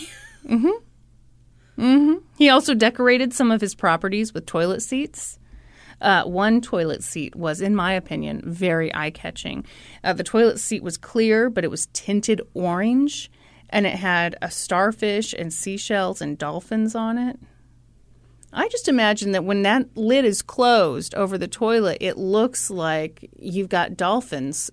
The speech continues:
Speaker 2: swimming in your toilet bowl.
Speaker 1: Probably. <laughs>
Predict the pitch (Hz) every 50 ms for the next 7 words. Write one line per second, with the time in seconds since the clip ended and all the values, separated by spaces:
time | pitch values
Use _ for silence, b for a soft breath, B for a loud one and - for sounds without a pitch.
0 | - - - - - - 185 180 160 160 156 156 160 165 - - - 175 170 170
1 | 170 185 180 - _ _ _ - 233 226 - 262 220 185 165 143 - - 156 147
2 | 151 151 160 - _ - 226 226 240 247 269 285 277 277 277 220 202 - - 208
3 | 208 202 208 208 208 214 233 254 - - - -